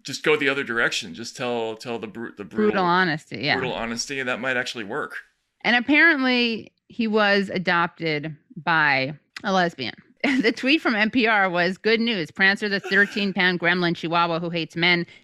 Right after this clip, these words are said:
Speaker 2: and children and was described as a vessel for a traumatized Victorian child,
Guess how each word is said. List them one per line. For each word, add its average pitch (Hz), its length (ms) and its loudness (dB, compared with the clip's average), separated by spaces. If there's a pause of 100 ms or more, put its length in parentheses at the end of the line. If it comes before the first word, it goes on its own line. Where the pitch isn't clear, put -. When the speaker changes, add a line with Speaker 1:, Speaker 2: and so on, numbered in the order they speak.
Speaker 2:
and 185 100 -4
children 220 380 2
and 185 120 4
was 180 120 -2
described 180 400 -2 (160)
as 160 120 -4
a 170 60 -2
vessel 175 380 -2
for 170 160 -6
a 160 40 -4
traumatized 165 380 0
Victorian 170 380 -2
child, 180 320 0